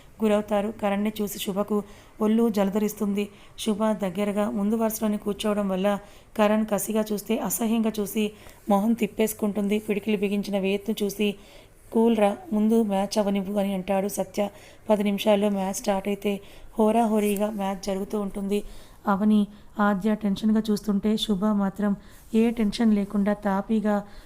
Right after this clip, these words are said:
నవ్వుతూ వేద్ వైపే రెప్ప వేయకుండా అలాగే చూస్తూ ఉంటుంది. "ఏంటే మ్యాచ్ ఎండ్ అవ్వడానికి కూడా వచ్చింది,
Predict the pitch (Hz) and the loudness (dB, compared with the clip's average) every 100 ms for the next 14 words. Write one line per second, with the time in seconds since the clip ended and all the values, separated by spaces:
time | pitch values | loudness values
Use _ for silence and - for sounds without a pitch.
0 | - 220 208 226 233 226 208 202 196 220 | -4 0 2 2 2 2 2 -2 0 -2
1 | 208 214 208 196 - 208 202 202 214 208 | 0 -2 -2 -4 -4 -2 -2 -2 -2 0
2 | 214 196 208 202 208 196 - - - - | 0 0 -4 -2 -2 -2 -14 -20 -6 -2
3 | 247 247 254 233 185 208 202 202 208 - | 0 0 0 0 -2 -2 -2 -2 -6 -16
4 | - - - - 196 208 208 202 233 202 | -20 -20 -16 -4 -2 0 -2 -4 -4 -4
5 | 214 - 214 202 208 208 208 208 208 202 | -4 -4 -2 -2 0 -2 -2 -2 -2 -2
6 | 214 202 | -4 -4